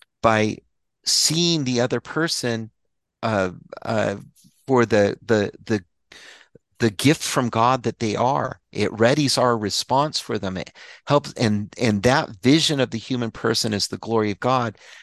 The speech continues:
this enables us to, uh, to be ready to serve them. If, uh, this other vision of, um, of freedom,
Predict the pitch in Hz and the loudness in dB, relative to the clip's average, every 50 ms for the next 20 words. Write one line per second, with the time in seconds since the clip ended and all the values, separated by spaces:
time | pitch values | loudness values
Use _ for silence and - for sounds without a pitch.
0 | - _ _ - - - - - - - _ _ _ _ _ 123 113 113 110 110 | -20 _ _ -4 -2 0 0 0 0 -2 _ _ _ _ _ -2 0 0 2 2
1 | 123 147 165 151 147 135 - - 127 123 117 - - - - - - 117 110 107 | 4 4 2 2 -2 -4 -2 -2 -2 -2 -2 -4 -8 -10 -12 -8 -6 -4 -4 -4
2 | 104 - _ _ _ _ _ _ _ _ _ - - 110 98 92 92 85 - - | -6 -8 _ _ _ _ _ _ _ _ _ -4 0 2 2 2 0 -2 -4 -8
3 | _ - 135 110 - 123 120 101 117 127 139 135 131 107 120 107 - - - 143 | _ -6 -4 0 2 0 4 4 4 4 4 2 -2 -2 -2 -2 -2 0 0 0
4 | 151 131 - 117 98 95 92 92 - - _ - - - - - - _ _ _ | 0 0 -2 -4 -4 -4 -4 -8 -10 -18 _ -20 -20 -20 -20 -20 -20 _ _ _
5 | _ _ _ _ - 123 101 92 87 - 139 147 - - - _ _ 131 143 165 | _ _ _ _ -2 0 0 0 2 4 2 4 4 2 -2 _ _ 2 2 4
6 | 165 156 147 139 117 92 85 - 123 147 156 - - 156 139 123 117 107 107 - | 4 2 2 2 0 -4 0 2 2 2 4 2 0 0 -2 -2 -4 -6 -10 -10
7 | _ - 110 104 101 92 85 - - - _ - 104 98 90 87 85 80 _ _ | _ -2 0 0 0 -2 -4 -10 -20 -20 _ -4 -2 -2 -2 -4 -6 -10 _ _
8 | _ _ _ _ _ _ _ _ 113 98 - - - - 127 147 165 151 127 101 | _ _ _ _ _ _ _ _ -2 -2 -2 -4 0 2 2 4 4 4 2 0
9 | 85 82 - | 0 -4 -12